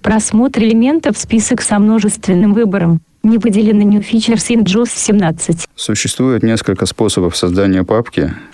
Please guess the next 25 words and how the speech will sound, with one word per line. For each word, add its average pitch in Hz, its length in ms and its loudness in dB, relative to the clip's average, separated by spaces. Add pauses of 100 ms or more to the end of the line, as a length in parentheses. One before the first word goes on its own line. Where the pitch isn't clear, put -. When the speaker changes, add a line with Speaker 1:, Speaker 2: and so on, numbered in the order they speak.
(180)
Speaker 2:
Самый 101 320 0
быстрый 107 440 -2
из 92 80 0
них — 87 200 0
клавиатурная 90 540 0
комбинация 98 640 0
Ctrl-Shift-N, 101 1000 -2 (200)
латинская, 104 600 0
она 92 260 0
же 101 100 0
русская 92 400 -2
«Т». 82 300 -2 (600)
Переключение 110 680 0
языка 98 440 -2
ввода 98 240 0
с - 80 -6
клавиатуры 98 640 0
для 95 160 0
данной 101 260 0
клавиатурной 90 540 -2
комбинации 95 680 -2 (280)
не 90 120 0
требуется. 73 640 -2 (380)
Speaker 1:
Ctrl-Shift-Т. 220 1000 0 (240)
Редактор. 202 640 0